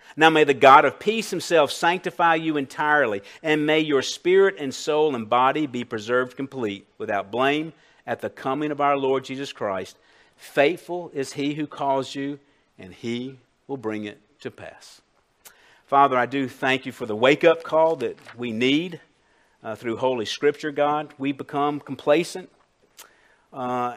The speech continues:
and, uh, we, we, most of us don't like conflict,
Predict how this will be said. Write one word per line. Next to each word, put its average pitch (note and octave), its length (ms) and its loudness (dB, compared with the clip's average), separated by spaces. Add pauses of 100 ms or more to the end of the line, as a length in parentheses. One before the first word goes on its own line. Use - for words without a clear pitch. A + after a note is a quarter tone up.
and, C3+ 540 0 (500)
uh, - 60 -20 (440)
we, D3 220 -6
we, D3+ 420 -4 (680)
most D3+ 360 0
of E3+ 140 -2
us C#3+ 100 -4
don't C#3+ 320 -2
like C3+ 320 -2
conflict, C3 680 -6